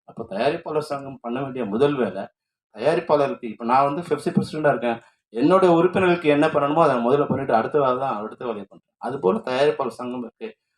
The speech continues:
அவங்க தங்களுடைய உறுப்பினருக்கு என்னெல்லாம் முதல்ல பண்ண முடியுமோ, அவங்க தயாரிக்கிறதுக்கு, வெளியிடுறதுக்கு, மார்க்கெட் பண்றதுக்கு, மார்க்கெட் பண்ணவருக்கு அந்த படத்தை வந்து திருப்பி தயாரிப்பாளர் வந்து சேர்றதுக்கு, பல வகையில வருகின்ற வருமானம் தயாரிப்பாளருக்கும் வந்து சேர்க்கின்ற மாதிரி. இன்னைக்கு வந்து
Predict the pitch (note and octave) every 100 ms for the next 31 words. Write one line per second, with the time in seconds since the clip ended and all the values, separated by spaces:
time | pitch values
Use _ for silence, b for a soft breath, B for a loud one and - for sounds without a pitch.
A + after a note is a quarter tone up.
0 | _ - D3 G3+ - D3 D#3 E3+ D3 C#3+
1 | - D#3 C#3 C3+ A#2+ B2+ B2+ C#3 C#3 A#2+
2 | A#2 A#2 A#2 G#2+ G#2 G#2 - A2+ A2+ G#2+
3 | A#2 B2 A#2+ A#2 - G#2 G2+ - B _
4 | A2+ C3 D3 A#2 A#2 - G#2 G2+ B2+ C3+
5 | D3+ - A#2+ A#2 - A2+ A2+ C#3 - -
6 | D3 C#3+ C3+ C#3 A2 A#2+ A#2 C3 A#2+ B2
7 | - C#3 B2 A#2+ _ _ _ - C3 D3
8 | C#3 A#2 B2+ D3+ - B2 A#2+ G#2+ G#2+ -
9 | C3 D3 D#3 F3+ F#3 D#3 D3 C#3 B2+ B2+
10 | C#3+ C#3 - B2+ C3+ D#3 D#3 D#3+ E3 D#3
11 | C#3+ C3 C3 A2+ A#2+ A#2 A2+ A2 - _
12 | _ _ B2+ B2+ C#3+ E3+ F3